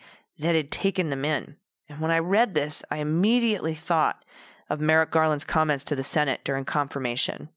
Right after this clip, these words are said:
the Attorney General, and how he choked up when he talked about his family escaping anti-Semitic persecution,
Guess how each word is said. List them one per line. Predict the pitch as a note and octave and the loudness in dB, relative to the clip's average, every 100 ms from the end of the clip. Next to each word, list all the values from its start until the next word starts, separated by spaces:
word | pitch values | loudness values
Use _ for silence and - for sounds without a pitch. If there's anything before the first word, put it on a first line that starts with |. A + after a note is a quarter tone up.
| _ | _
the | - | -4
Attorney | A#2 - C#3+ B2+ | -2 -2 -2 -2
General, | B2+ A2+ A#2+ - - - - - - - | -2 -2 -4 -6 -12 -14 -14 -16 -20 -4
and | D#3+ | 0
how | E3+ F3 | 2 0
he | E3 F#3 - - | 0 -4 -4 -4
choked | - F3+ E3+ E3 | -2 2 0 2
up | D3+ D3+ - - _ - | 2 2 -2 -14 _ -4
when | D#3 | -2
he | C#3+ | -2
talked | D#3 C#3+ | -2 -2
about | C#3+ C3+ C3+ | -2 -2 -2
his | C#3+ | -6
family | - C#3+ C#3+ C3 | -2 -2 0 -2
escaping | - D3+ C#3+ C3+ | -2 -2 -2 -4
anti-Semitic | B2+ C#3 C#3 D3 C#3 C3 | -4 -4 -4 -2 -4 -4
persecution, | - C#3+ C3+ - C#3+ - C3 | -4 -4 -4 -4 -2 -2 -6